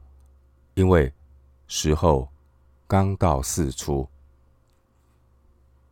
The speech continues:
经文十四到十五节，彼得与十一个使徒向这些在五旬节来到耶路撒冷守节的犹太人说话，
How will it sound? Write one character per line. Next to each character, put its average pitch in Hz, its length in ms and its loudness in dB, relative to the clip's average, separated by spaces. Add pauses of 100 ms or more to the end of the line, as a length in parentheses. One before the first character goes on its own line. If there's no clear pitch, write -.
(460)
经 127 160 4
文 107 100 4
十 98 140 0
四 98 180 0
到 92 160 2
十 87 160 -2
五 67 160 2
节， 65 380 -4 (1700)
彼 90 140 2
得 90 180 8
与 76 240 2
十 76 180 -2
一 104 120 2
个 95 120 2
使 71 220 -4
徒 69 340 -2 (540)
向 76 300 2
这 87 100 2
些 80 340 2 (220)
在 73 400 0
五 78 220 0
旬 87 280 -2
节 71 380 0 (380)
来 76 120 2
到 76 340 2
耶 92 120 0
路 90 160 0
撒 85 220 0
冷 69 260 -2
守 67 260 -2
节 69 200 -2
的 71 120 0
犹 73 200 0
太 85 180 0
人 67 180 -2
说 69 240 -4
话， 67 300 -4